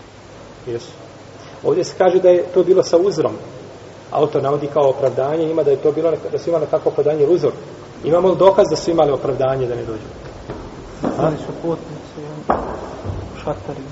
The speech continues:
Speaker 1: Putnici u šatorima. Da li je putnik obvezan da klanja džema-, namaz u džematu? To je razilaženje. Jedni kažu da nije. Šejh Ibn Usejmin kaže da jest. Zbog općih argumenata, čovjek koji čuje ezan, ako je putnik i odsjeo u jednom mjestu, da treba klanjati namaz u džematu. U svakom slučaju,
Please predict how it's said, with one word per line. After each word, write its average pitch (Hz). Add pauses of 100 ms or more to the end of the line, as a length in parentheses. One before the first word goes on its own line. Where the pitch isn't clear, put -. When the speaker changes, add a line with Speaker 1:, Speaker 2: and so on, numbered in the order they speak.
(880)
Speaker 1:
Putnici 139
u -
šatorima. 120
Da 143
li 175
je 165
putnik 170
obvezan 151
da 139
klanja 151
džema-, 131
namaz 139
u 123
džematu? 123 (1040)
To 151
je 147
razilaženje. 127
Jedni 135
kažu 131
da 135
nije. 131 (680)
Šejh 143
Ibn 143
Usejmin 143
kaže 127
da 127
jest. 135 (840)
Zbog 127
općih 143
argumenata, 131
čovjek 135
koji 131
čuje 143
ezan, 143
ako 135
je 127
putnik 147
i 143
odsjeo 139
u -
jednom 135
mjestu, 135
da 123
treba 135
klanjati 127
namaz 123
u 120
džematu. 113
U -
svakom 202
slučaju, 143